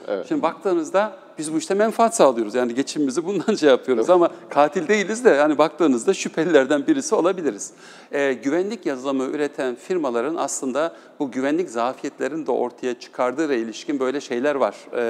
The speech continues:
Speaker 1: Örnekler var.
Speaker 2: söyleyeyim, örnek demeyelim de, e, teoriler, teoriler var. Ne kadar doğru, ne kadar yanlış biz onu bilemeyiz. Yani bizim görevimiz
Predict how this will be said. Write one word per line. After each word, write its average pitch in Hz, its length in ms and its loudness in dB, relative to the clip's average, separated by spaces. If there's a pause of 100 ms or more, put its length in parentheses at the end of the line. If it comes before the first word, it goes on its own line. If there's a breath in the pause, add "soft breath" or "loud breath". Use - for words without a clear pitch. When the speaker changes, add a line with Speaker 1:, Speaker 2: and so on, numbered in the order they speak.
(340)
Speaker 1:
Örnekler 120 440 0
var. - 160 0
Speaker 2:
söyleyeyim, 127 360 2
örnek 147 320 -2
demeyelim 175 440 -2
de, 117 160 0 (420 loud breath)
e, 117 540 2 (800)
teoriler, 143 580 4 (300)
teoriler 143 520 4
var. 170 280 0 (240 loud breath)
Ne 160 80 0
kadar 135 360 2
doğru, 135 300 4
ne 170 60 2
kadar 143 240 4
yanlış 135 320 2 (120)
biz 131 100 -8
onu 151 220 2
bilemeyiz. 156 380 2
Yani 131 160 0
bizim 147 240 2
görevimiz 127 560 0